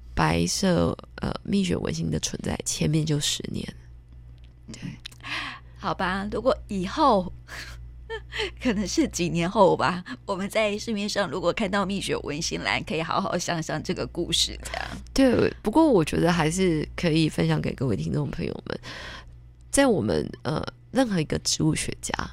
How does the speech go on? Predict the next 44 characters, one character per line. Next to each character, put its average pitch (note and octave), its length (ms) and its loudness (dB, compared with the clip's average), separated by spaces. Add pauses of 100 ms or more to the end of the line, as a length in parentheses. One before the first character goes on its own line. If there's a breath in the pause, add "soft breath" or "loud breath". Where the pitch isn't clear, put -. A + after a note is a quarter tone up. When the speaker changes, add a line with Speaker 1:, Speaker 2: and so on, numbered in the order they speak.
(300)
Speaker 1:
其 - 160 -4
实 F#3 400 0
最 F3+ 320 2
大 - 400 2
的 G1+ 300 -2
梦 G3 280 2
想 - 260 -2 (360 loud breath)
就 F#3 140 -4
是 F#3 100 0
我 F3 60 2
们 - 80 -4
可 D#3 100 -4
以 D3+ 80 -2
解 - 120 -2
决 - 200 -2
生 D3 180 -2
物 D3 80 0
学 D3 200 -6
上 - 160 -4
的 - 80 -4
问 - 260 -2
题， - 360 -8 (320 loud breath)
或 - 160 -6
者 - 180 -4
是 - 400 0
我 - 80 -2
们 G1+ 240 -6
可 C#3 280 -2
以 D#3 320 0
去， - 640 -2 (600 loud breath)
呃， D3+ 500 -4
创 - 240 -2
造 B3 140 4
一 F#3+ 40 0
个 E3+ 80 0
新 F3+ 240 0
品 D3 240 -4
种， - 160 -4 (160)
这 B3 100 0
其 - 180 0
实 F3+ 60 4
就 F3 140 4
是 E3+ 140 4
蓝-， D#3 240 4